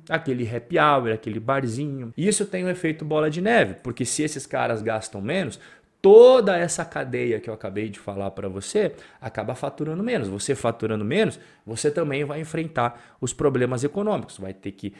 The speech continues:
reduzir o espaço da sua loja, demitir alguns funcionários e, dependendo da queda do faturamento das vendas, até fechar as portas. E somado com essa mudança na forma de trabalhar, né, modelo híbrido, ou seja, tem a parte do home office, tem a parte do escritório, você não fica mais cem por cento no escritório,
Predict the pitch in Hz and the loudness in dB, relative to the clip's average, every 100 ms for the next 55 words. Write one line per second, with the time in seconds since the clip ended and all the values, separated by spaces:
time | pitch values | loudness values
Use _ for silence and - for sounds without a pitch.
0 | - 117 107 110 95 101 101 - 95 87 | -12 -6 -2 -2 0 -2 -2 -6 -10 -10
1 | 104 - - 165 165 147 107 - - 117 | -12 -6 0 2 4 4 0 -10 -14 -6
2 | 123 117 - 101 98 98 98 - 120 - | -4 -4 -4 -6 -6 -6 -10 -12 -12 -8
3 | 180 185 185 113 127 135 131 143 127 120 | -6 -4 -2 -2 -4 -4 -2 -2 0 4
4 | 170 269 240 123 - - - - 110 - | 6 6 4 2 0 -20 -20 -8 -8 4
5 | - 220 190 135 - 117 120 117 117 117 | 8 8 6 2 -6 -6 -6 -4 -4 -4
6 | 98 139 190 123 - 147 214 - 233 - | -4 -4 -2 -2 -2 -4 -4 -4 -8 -6
7 | 226 185 - - 214 - 208 175 175 220 | -2 -2 -4 -2 0 4 4 6 6 6
8 | 190 180 151 143 - 143 151 131 139 170 | 4 2 0 2 0 -2 -2 0 2 2
9 | 202 - 135 117 - 120 117 113 104 - | 0 -4 -4 -4 -4 0 0 -2 -8 -12
10 | - - 107 - 107 104 104 175 151 120 | -20 -10 -8 -2 0 2 4 4 2 0
11 | 143 117 113 123 120 196 156 110 104 104 | -2 0 2 4 4 2 0 -2 -4 -4
12 | 120 101 98 - - _ 151 147 123 127 | -2 0 -2 -4 -20 _ 6 6 6 2
13 | 120 120 107 107 110 147 127 - 120 - | 0 -4 -6 -4 0 0 0 -4 -10 -8
14 | 120 120 113 - - 131 120 120 - 170 | -6 -6 -8 -10 -6 -6 -4 -8 -4 -4
15 | 143 113 117 - 120 113 107 - 120 117 | -2 -2 -2 -4 -10 -10 -12 -12 -12 -12
16 | 113 147 - 190 214 | -12 -12 -4 -2 -2